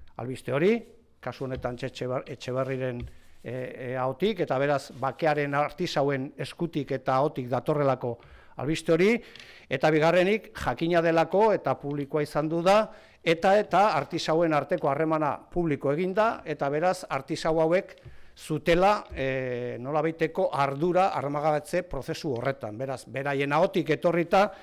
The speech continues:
gu sinesgarritasun osoa ematen diogu. Bigarrenik, eh, gure ustez hau berri oso ona da, eta horrek besteak beste frogatzen du askotan esandakoa. Ezker independentista lanean dago,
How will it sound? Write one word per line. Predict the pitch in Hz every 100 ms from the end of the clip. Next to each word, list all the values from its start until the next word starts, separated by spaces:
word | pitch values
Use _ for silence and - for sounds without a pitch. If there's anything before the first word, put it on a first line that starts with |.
| - - -
gu | 165
sinesgarritasun | 185 156 135 127 131 135 165 - 151
osoa | 143 165 160 165 -
ematen | 147 139 151 151 131
diogu. | 98 80 - - - - - -
Bigarrenik, | 143 190 202 147 113 - - - _
eh, | - 139 139 135
gure | 131 180 208
ustez | - 196 202
hau | 190
berri | 135 165 170
oso | 156 147 127 135
ona | 135 175
da, | 240 240 - - - - - - - - -
eta | - 160 165 151 147 139
horrek | 139 175 220 - -
besteak | 139 - 185 180
beste | 185 170
frogatzen | 160 143 165 - 190
du | 202
askotan | 151 185 175 160
esandakoa. | 139 160 151 131 107 107
Ezker | 107 - 165
independentista | 165 160 160 156 151 165 - 156
lanean | 147 151 160 156
dago, | 160 180 254 240 -